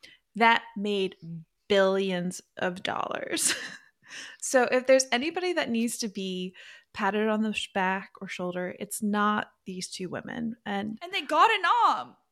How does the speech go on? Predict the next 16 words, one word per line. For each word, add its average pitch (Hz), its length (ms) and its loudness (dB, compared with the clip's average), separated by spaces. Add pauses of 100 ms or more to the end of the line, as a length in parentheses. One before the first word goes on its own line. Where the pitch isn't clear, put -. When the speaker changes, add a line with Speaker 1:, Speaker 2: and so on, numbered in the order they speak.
(140)
Speaker 2:
They 302 140 4
Speaker 1:
they, 294 60 0
Speaker 2:
got 285 220 0
Speaker 1:
their, 311 240 8
Speaker 2:
noms. 247 440 -4
<laughs> - 40 -20
Speaker 1:
their 269 220 6
movie 302 320 0
they 226 240 2
produced 220 680 -2
and 190 220 2
directed 208 580 0
and 208 200 -2
starred 202 260 0
in 185 320 -4
got - 240 -2